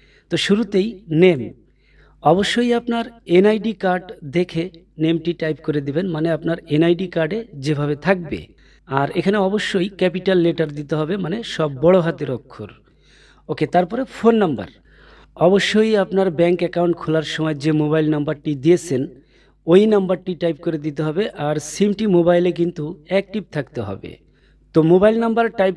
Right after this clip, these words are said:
করার পরে ব্যাংক অ্যাকাউন্ট নাম্বার। তো I'm sure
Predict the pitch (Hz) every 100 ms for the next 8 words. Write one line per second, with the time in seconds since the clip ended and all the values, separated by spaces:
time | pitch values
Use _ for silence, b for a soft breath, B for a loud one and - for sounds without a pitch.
0 | 190 185 185 185 170 196 262 - 139 127
1 | 180 202 196 165 151 139 - 131 123 113
2 | 92 - _ _ _ - 170 175 - 226
3 | 240